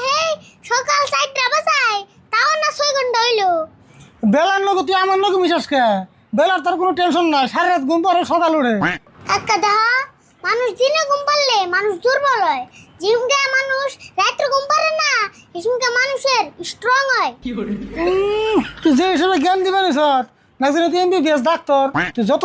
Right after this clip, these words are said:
Speaker 2: যাই কস, আমার আরো কমসে কম এক ঘন্টা ঘুম পারে নেবো।
Speaker 1: কাকা, তুমি যদি আম্বা করে ডেইলি বেলা করে উঠো, তোমার কিন্তু সিভিল একদম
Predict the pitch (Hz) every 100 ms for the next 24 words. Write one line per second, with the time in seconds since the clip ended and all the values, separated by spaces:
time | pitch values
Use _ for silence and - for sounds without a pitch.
0 | 311 294 285 285 294 285 _ _ _ -
1 | 269 294 302 277 359 339 311 311 339 277
2 | 294 277 262 254 247 226 160 143 180 117
3 | 120 466 554 _ - - 427 - 415 370
4 | 480 523 523 539 539 554 554 539 523 554
5 | 523 370 587 605 571 571 523 - - 440
6 | 554 587 605 605 587 480 359 320 427 508
7 | 554 571 554 - 508 571 571 640 539 571